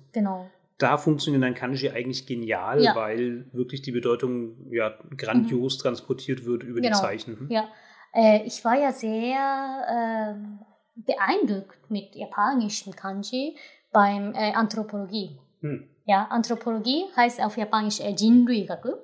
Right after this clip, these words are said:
Speaker 2: Mhm.
Speaker 1: Und Jinrui ist Menschheits-, ja, und Gaku ist ja Wissenschaft.
Speaker 2: Ja, ja, ja.
Speaker 1: Menschheitswissenschaft, fertig. Und das, aber, aber müssen wir ja Anthropologie <laughs> bringen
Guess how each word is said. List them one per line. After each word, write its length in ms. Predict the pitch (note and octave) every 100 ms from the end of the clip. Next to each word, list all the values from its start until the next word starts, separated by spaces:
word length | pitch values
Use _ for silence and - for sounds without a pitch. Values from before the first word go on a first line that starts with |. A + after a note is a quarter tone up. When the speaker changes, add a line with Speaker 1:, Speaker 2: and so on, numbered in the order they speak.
| -
Speaker 2:
Mhm. 340 | C#3 C3 A2 G#2
Speaker 1:
Und 160 | G3
Jinrui 340 | A3 D4 E4+ B3
ist 140 | B3
Menschheits-, 800 | G3+ A#3 - - E4 A4 - - - - _ -
ja, 240 | G#3+ G#3
und 200 | A3+ G#3
Gaku 260 | G#3 F#3+ C#4+
ist 180 | B3 G#3+
ja 140 | F#3+
Wissenschaft. 460 | G#3 - E3 - B2
Speaker 2:
Ja, 160 | A2+
ja, 100 | A2+
ja. 80 | G2 -
Speaker 1:
Menschheitswissenschaft, 960 | D#3 C4 D#4+ A3+ G#3 G3 - F#3+ - -
fertig. 560 | - D4 G4 A3+ G#3+ A#3+
Und 300 | A#3+ A3+ -
das, 240 | B3+ -
aber, 280 | A3+ A#3+ B3
aber 160 | B3 C4
müssen 300 | B3+ D#4+ D4+
wir 60 | A#3
ja 140 | A3+
Anthropologie 640 | A#3+ B3 B3+ A#3+ A#3+ A#4+ E4
<laughs> 60 |
bringen 400 | B3 B3+ D#4 B3+